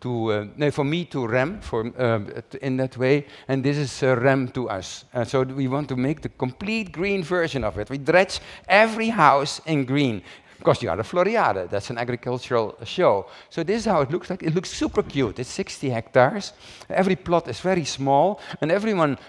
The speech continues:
picks one plant, makes a building, adds some healthy systems and a path, and that's it. And if you do that, and everyone has a flor-, and a forsythia or a geranium, and then you get this kind of collection as such, eh, where this combination could be imagined. This is a fantastic sports hall.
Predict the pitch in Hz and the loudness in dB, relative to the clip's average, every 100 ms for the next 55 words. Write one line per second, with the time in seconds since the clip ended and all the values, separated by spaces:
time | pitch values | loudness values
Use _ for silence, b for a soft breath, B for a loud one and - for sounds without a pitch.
0 | - 190 - 160 202 - 170 156 190 - | 0 0 2 2 2 6 6 8 4 -4
1 | - 180 208 196 160 151 147 151 185 - | -2 -2 0 -2 2 4 4 2 -4 0
2 | 175 208 - 165 160 160 - 143 160 151 | 2 2 0 0 2 0 -2 -4 -2 -2
3 | 151 127 139 107 - 165 175 190 160 135 | -4 -2 -2 -2 0 2 2 0 -2 -2
4 | 127 - - 95 - B B B B 143 | -2 -2 -4 -4 -6 B B B B -8
5 | 165 180 175 208 135 - 170 175 175 160 | -6 -6 -8 -6 -4 -4 -6 -6 -6 -4
6 | 165 147 - 135 120 117 117 87 110 135 | -4 -6 -4 -2 -2 -4 -10 -8 -6 -6
7 | - - 113 104 101 104 110 98 104 104 | -6 -8 -8 -6 -6 -8 -6 -6 -6 -6
8 | 101 95 95 B B B 131 123 120 131 | -8 -8 -12 B B B -2 -2 -2 -6
9 | 113 170 - 110 107 101 117 135 - - | -4 -8 -6 -8 -10 -10 -6 -4 -4 -8
10 | 92 - - 76 - 156 127 104 95 95 | -10 -10 -8 -8 -6 -4 -2 -2 -2 -2
11 | 135 - 117 110 117 135 - 123 131 123 | -2 -2 -4 -2 -2 -4 -8 -12 -10 -8
12 | 131 127 123 104 131 107 107 - 113 175 | -6 -6 -6 -4 -6 -6 -8 -8 -4 -2
13 | 175 - 107 - 117 113 - 120 131 | -4 -6 -14 -10 -6 -6 -8 -8 -8